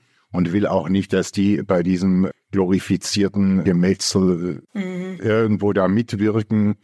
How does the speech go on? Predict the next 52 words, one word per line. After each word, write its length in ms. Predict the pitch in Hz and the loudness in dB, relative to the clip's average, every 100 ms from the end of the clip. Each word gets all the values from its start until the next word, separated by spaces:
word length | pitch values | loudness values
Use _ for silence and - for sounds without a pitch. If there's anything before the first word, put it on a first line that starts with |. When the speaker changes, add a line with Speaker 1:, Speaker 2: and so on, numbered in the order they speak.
| _ _ - | _ _ -2
Speaker 1:
Meistens 340 | 95 95 101 | 0 2 2
lässt 200 | 98 - | 0 0
man 120 | 104 | 0
dann 180 | 101 98 | 2 2
ja 100 | 101 | 2
die 120 | 90 | 0
Kinder, 380 | - 104 101 95 | -4 0 2 2
die 220 | 95 95 | 2 2
erlegten 480 | 92 92 95 - 95 | 2 0 0 0 -2
Tiere 340 | - 95 95 90 | 0 0 2 2
da 120 | 90 | 0
tragen 580 | - 90 85 90 92 87 | 0 0 2 2 2 0
oder 280 | 90 82 85 _ _ - | 0 -2 -6 _ _ -4
irgendwie 440 | 95 95 90 90 | 0 0 0 0
so 100 | 87 87 | 0 0
Hilfsdienste. 580 | 98 95 - 95 90 | 0 -2 -2 -2 0
Natürlich 400 | 92 85 98 92 | 0 0 0 -2
durften 300 | - 95 - | 0 -2 0
die 80 | 95 | 0
in 60 | 90 | 2
dem 160 | 92 | 2
Alter 240 | 85 90 95 | 2 0 0
noch 100 | 92 | 0
nicht 180 | 92 95 | 2 2
an 80 | |
die 100 | 90 | 0
Waffe. 400 | 85 92 - 85 82 | 0 -2 -2 -4 -2
Aber 180 | 85 | -4
da 200 | 78 95 | -2 0
legt 300 | 95 110 - | 0 0 -2
man 160 | 117 104 | -2 0
schon 200 | 113 104 | 0 0
Wert 280 | 107 123 - | 0 0 0
darauf. 420 | 98 85 87 - _ _ _ - | 0 0 0 -4 _ _ _ -2
Und 340 | 104 95 - | -2 0 -2
dann 180 | 95 92 | -2 0
packt 260 | - 107 | -2 -4
sie 180 | - 104 | 0 0
die 120 | 101 | 2
Jungs 400 | 98 113 127 - | 2 2 0 -2
ein 420 | - 98 98 110 113 | -4 0 2 2 0
und 380 | 98 98 - - _ | 0 -2 -4 -14 _
liefert 280 | 101 113 104 | 0 2 0
sich 200 | 117 107 | 0 0
dann 160 | 110 95 | 0 2
einen 180 | 98 98 | 2 2
leichten 400 | 92 101 - 104 | 2 2 0 -2
Konflikt 640 | 92 92 98 110 - - | 0 -2 0 -2 -2 -2
und 120 | 101 | 0
dann 180 | 95 95 | 2 2
fährt 280 | - 98 95 | 2 0 0
man, 300 | 104 101 | 0 2